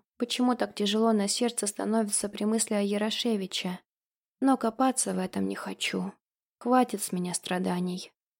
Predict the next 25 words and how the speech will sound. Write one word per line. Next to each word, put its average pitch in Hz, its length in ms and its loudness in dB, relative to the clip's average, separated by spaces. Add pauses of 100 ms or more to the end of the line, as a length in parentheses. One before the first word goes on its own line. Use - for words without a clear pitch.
Уехал, 240 640 2 (120)
поставил 240 500 2
точку 202 440 -2
в 185 80 -2
общении. 185 680 -4 (440)
Как 294 220 4
я 220 80 6
могу 196 200 6
настаивать 202 640 2
на 190 160 0
обратном? 185 640 -4 (680)
«Прижмись 214 460 4
к - 100 -4
обочине 185 680 0
и 208 80 -4
включи 208 360 2
аварийку», 185 800 0 (400)
просит - 460 0
Леон. 185 460 0 (720)
Когда 233 300 4
останавливаюсь, 226 960 4
он 233 180 4
выходит 208 440 0
из 202 140 -2
машины, 208 640 2